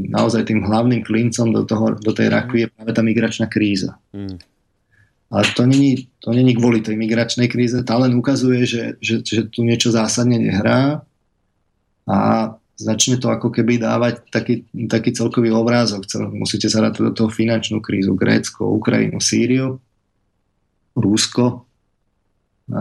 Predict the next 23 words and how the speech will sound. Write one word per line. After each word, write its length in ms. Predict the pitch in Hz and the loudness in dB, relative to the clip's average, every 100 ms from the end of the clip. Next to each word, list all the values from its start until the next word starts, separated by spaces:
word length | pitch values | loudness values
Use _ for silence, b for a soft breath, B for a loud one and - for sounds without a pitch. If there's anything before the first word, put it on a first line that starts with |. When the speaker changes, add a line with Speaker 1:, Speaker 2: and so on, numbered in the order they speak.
| 107 | -2
Speaker 1:
nakoniec 420 | 104 - 113 110 | 0 0 0 2
aj 160 | 107 107 | 2 0
tú 80 | |
migračnú 560 | 107 107 110 113 - 101 | 0 0 0 -2 -4 -8
krízu. 480 | - 110 120 143 143 - _ _ _ _ _ _ | -2 0 2 0 0 -8 _ _ _ _ _ _
A 160 | - - | -10 -2
tá 80 | |
migračná 560 | 107 113 120 117 - 120 | 0 2 2 0 -4 -6
kríza 320 | - 110 110 | 0 0 2
je 160 | 113 110 | 0 2
vlastne 320 | 110 - 110 | 0 0 -2
takým 240 | 110 117 | -2 0
vyvrcholením 720 | 113 110 110 110 110 107 104 101 | 2 2 0 0 0 0 -2 -2
toho, 320 | 101 107 110 | -2 0 0
že 160 | 104 | -2
aha, 240 | 95 98 110 | -4 -2 -2
tu 240 | - - | -2 -8
fakt 320 | - 110 98 | -4 -4 -4
niečo 320 | - 107 - - | -2 -2 0 -2
smrdí 400 | - 107 104 107 | -2 -2 0 -2
v 80 | |
tom 160 | - 104 | -4 -2
Bruseli. 640 | - 110 - 117 131 127 | 0 0 2 4 2 0